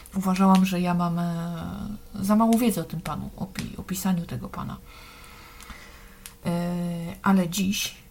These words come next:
kiedy ja już mam przeczytane dziesięć książek, e, to myślę, że mogę o tym śmiało powiedzieć. Pan się prześliznął, bo pan nie miał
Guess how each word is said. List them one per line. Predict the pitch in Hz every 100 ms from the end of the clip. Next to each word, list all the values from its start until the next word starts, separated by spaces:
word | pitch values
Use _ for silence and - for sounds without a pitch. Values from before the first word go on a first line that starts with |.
| -
kiedy | 185 180
ja | 180
już | 196 190
mam | 185
przeczytane | - - 196 190
dziesięć | 185 - 185 -
książek, | - 175 175 175 226 - 214
e, | 196
to | 190 - 226 226 220 220
myślę, | 208 208 208 202
że | 196
mogę | 190 185 180
o |
tym | 185 180
śmiało | - 180 170
powiedzieć. | 170 170 - 196 -
Pan | 262 330
się | -
prześliznął, | - 349 - 202 165 - - - - - - - - - -
bo | 247
pan | - -
nie | -
miał | 196 165 165